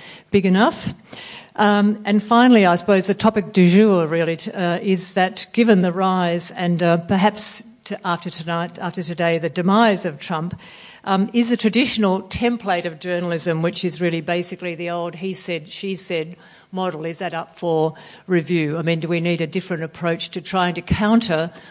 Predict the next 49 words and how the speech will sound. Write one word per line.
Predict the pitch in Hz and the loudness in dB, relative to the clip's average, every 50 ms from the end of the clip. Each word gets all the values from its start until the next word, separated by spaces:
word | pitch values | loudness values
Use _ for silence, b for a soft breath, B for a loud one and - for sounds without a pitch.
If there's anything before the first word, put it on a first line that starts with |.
| B B - | B B -6
the | 180 165 | -2 -2
sorts | - - 196 190 190 196 175 | 2 4 4 4 4 0 -2
of | 147 | -2
assertions | 175 160 - - - 190 180 170 - - 156 147 143 | -2 -2 -2 0 0 0 0 0 0 -2 -4 -4 -4
that | 170 - | -4 -4
someone | - - 175 165 165 160 | -2 -2 0 0 0 0
like | 160 160 156 - | 0 -2 -2 -4
a | 165 | -8
Trump | - - - 175 160 226 - | -6 0 0 0 0 0 -4
can | - 185 170 165 165 | -2 0 2 2 2
make? | 175 175 165 156 - - - - - _ B B B B B B B B B B B B B _ | 2 2 0 -2 -6 -6 -8 -8 -8 _ B B B B B B B B B B B B B _
So | - - 233 226 214 214 208 | 0 2 4 4 4 4 2
there's | - - 226 233 233 220 | -2 2 2 2 4 4
never | 240 269 269 262 | 2 4 4 6
really | 240 233 226 226 | 4 6 4 4
been | 190 208 202 | 2 2 2
a | 208 | 2
better | 180 208 202 208 | 2 4 2 2
time | 208 - 208 202 202 196 | 2 2 2 2 2 2
to | - 190 | 0 0
be | 165 190 185 | 2 2 2
alive | 185 185 185 196 202 208 196 180 170 180 | 2 4 4 4 4 6 4 4 2 0
if | 175 180 | 0 0
you're | 202 190 | 2 2
interested | 196 185 208 190 - 196 | 2 2 0 -2 -2 -2
in | 185 180 175 | -2 0 0
information | 175 180 175 - 180 175 175 180 190 185 - 196 175 | 0 -2 -4 -4 -4 -2 0 0 0 0 0 -2 -2
in | 160 160 | -2 -2
this, | 160 165 156 - - - | -4 -4 -4 -4 -4 -4
uh, | 170 156 156 160 - | -2 -4 -4 -6 -8
culture. | - 180 190 196 185 - - 175 - - 180 B B B B B B B B B | -8 -6 -6 -6 -6 -8 -10 -10 -10 -10 -16 B B B B B B B B B
Um, | - 202 190 180 180 190 202 240 - - 247 | 2 4 4 4 4 2 0 0 -4 -6 0
but | 175 208 196 202 | 2 2 4 4
that, | 226 220 220 214 - - - - - 214 - 240 | 2 2 2 -2 -10 -16 -16 -18 -18 -16 -16 -14
the | 214 226 | -14 -10
problem | - - 240 226 214 202 | -2 -2 0 2 2 2
with | 190 165 | 2 2
that | 202 202 190 | 2 2 4
is | 190 175 190 | 2 2 0
that | 202 202 | 0 2
where | 196 202 202 196 196 | 4 4 4 4 4
it | - - | 2 0
leaves | 196 202 190 190 160 170 | 0 0 0 0 0 0
our | 185 170 170 | 0 0 0
profession, | 175 - 196 - - 240 262 - - 190 151 151 160 | -2 -6 -10 -2 0 0 0 2 0 0 0 0 -2
bec-, | 156 - 185 170 - - | 0 -2 -2 -2 -2 -8
uh, | - 208 190 175 170 175 | -2 2 2 4 4 4
which | 160 190 190 - - | 2 0 -2 -2 -4
re-, | 190 175 170 - | -4 -4 -4 -6